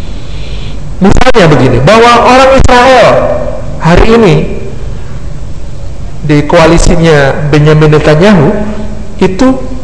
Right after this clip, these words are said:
enam puluh persen. Kalau begitu enam puluh persen orang Israel logikanya mendukung orang-orang ini, kebijakan ini gitu ya. Partai Kadima,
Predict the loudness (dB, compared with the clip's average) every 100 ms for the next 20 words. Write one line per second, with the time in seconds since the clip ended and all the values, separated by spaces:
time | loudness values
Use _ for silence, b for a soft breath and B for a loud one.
0 | -6 -2 0 2 2 4 2 2 0 0
1 | -4 -6 B B B B -4 0 2 4
2 | 2 2 2 2 2 2 2 0 0 2
3 | 4 2 2 2 0 0 0 2 2 2
4 | -2 -6 0 2 2 2 0 0 2 2
5 | 2 2 2 2 2 0 -4 -6 -8 -8
6 | -8 -8 -8 -8 -10 -8 -8 -8 -8 -8
7 | -6 -8 -8 -6 -2 0 2 2 2 2
8 | 0 -2 -2 -6 -6 -6 -6 -2 0 2
9 | 2 2 0 0 0 -2 0 2 4 2
10 | 0 B B B B B -2 0 0 2
11 | 2 2 2 2 0 -2 -4 0 2 2
12 | 4